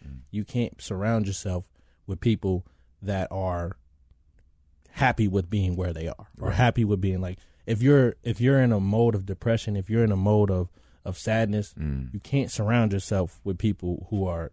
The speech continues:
Speaker 2: in a mode of depression or in a mode of sadness 'cause
Speaker 1: Right.
Speaker 2: there's, there's no increase.
Speaker 1: Right.
Speaker 2: And so, like, especially for us as Christians, we gotta realize that God has called us all to be a body.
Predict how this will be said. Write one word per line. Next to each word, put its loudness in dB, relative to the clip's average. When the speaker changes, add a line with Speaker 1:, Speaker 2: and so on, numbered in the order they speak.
Speaker 2:
in -6
a -2
mode -2
of -10
depression -6
or -4
in -2
a -2
mode -2
of -4
sadness -8
'cause -6
Speaker 1:
Right. 0
Speaker 2:
there's, -2
there's 2
no 0
increase. 4
Speaker 1:
Right. 0
Speaker 2:
And 6
so, 6
like, -2
especially 2
for -4
us 2
as -4
Christians, 0
we -2
gotta -2
realize 0
that -6
God 4
has 0
called 0
us -4
all -4
to -10
be -4
a -4
body. -12